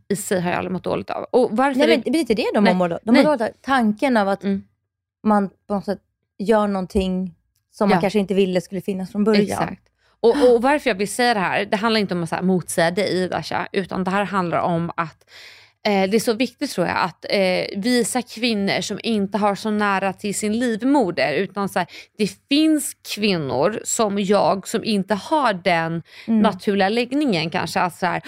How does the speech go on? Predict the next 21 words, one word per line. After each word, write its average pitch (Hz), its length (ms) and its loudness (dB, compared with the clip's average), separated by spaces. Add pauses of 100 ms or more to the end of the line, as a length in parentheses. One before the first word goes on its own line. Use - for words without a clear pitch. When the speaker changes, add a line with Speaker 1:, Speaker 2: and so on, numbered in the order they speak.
(420)
Speaker 1:
"Åh, 494 360 6
jag 330 80 4
lider 349 340 4
så 320 340 0
mycket 269 280 0
över 233 80 -2
det 226 120 2
barnet 220 500 0
som 233 120 0
har 214 180 2
kunnat 208 560 0
finnas." 208 300 -6 (100)
För, 262 180 0
Speaker 2:
Mm. 214 120 0
Speaker 1:
för 214 60 4
så 202 280 2
tänker 170 340 -4
inte - 160 -8
jag. - 160 -4 (560)
Utan 240 520 0 (180)
m-, 294 480 4